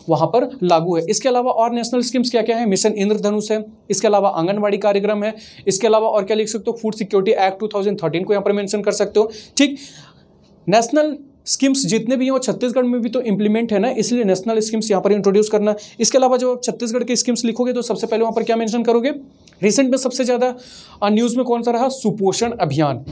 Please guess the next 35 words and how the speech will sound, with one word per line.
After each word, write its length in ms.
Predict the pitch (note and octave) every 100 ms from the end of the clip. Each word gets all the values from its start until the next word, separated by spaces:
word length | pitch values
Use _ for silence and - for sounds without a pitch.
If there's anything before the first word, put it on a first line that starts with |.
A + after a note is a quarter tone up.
| -
जो 160 | F#3+
कि 100 | G3
दो 120 | G3 A3+
अक्टूबर 360 | A3+ A#3 A3
दो 120 | G#3
हज़ार 140 | G#3 G#3+
उन्नीस 280 | G3+ G3 G3
से 60 |
पूरे 200 | G3+ G#3
प्रदेश 320 | F#3 E3+ F#3 G3
भर 120 | G3
में 100 | G#3
लागू 220 | G3 G3
हुआ। 280 | G#3+ B3 B3 - - -
और 180 | E3+ E3+
छत्तीसगढ़ 380 | F3+ A3 G#3
सरकार 340 | G#3+ G#3 G3+ G3
ने 80 | G3+
भी 100 | G#3+
टारगेट 340 | F#3 F#3 G#3
रखा 200 | G#3 G#3+
है 160 | A3+ C4 - -
कि 100 | G3
आने 180 | F3+ G3+
वाले 200 | G#3 G3+
तीन 320 | G3+ A#3 C4+
वर्षों 300 | A3 F#3+ G3
में, 120 | G3
यानी 220 | A#3+ G3+ F#3+
कि 100 | F#3+
वर्ष 180 | G3
दो 120 | E3 G3
हज़ार 140 | G3
बाईस 260 | F3+ F3 C4
तक, 160 | B3+